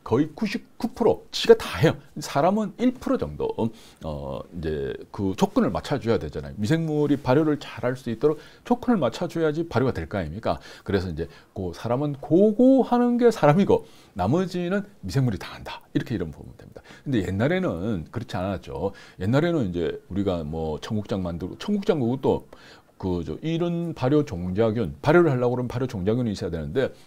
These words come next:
이 종자균이 이제 나오기 전에는 사실은 청국장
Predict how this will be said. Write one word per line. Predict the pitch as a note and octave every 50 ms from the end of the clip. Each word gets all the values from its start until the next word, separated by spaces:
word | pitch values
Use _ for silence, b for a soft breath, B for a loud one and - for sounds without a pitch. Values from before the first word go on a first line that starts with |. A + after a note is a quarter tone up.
| B -
이 | D3 D3+ C#3+
종자균이 | - G2 F#2 F#2+ G#2+ A#2+ B2+ C3 C3+ C3 C3 C3 C3+ C3 C#3+ D3+ C3+
이제 | F#2 D#2+ D2+ D2+ D2 C#2 B1+ - - -
나오기 | E2+ F2 F2+ C3+ E3+ F3+ C#3+
전에는 | F#2+ A2+ D3+ D#3 G#2+ D#2+ D2 D2+ A2 A2 - B B B B
사실은 | - - - - D3+ E3+ D3+ - -
청국장 | - - F#3+ F#3 F3+ A3+ G3+ E3 C3+ A2 -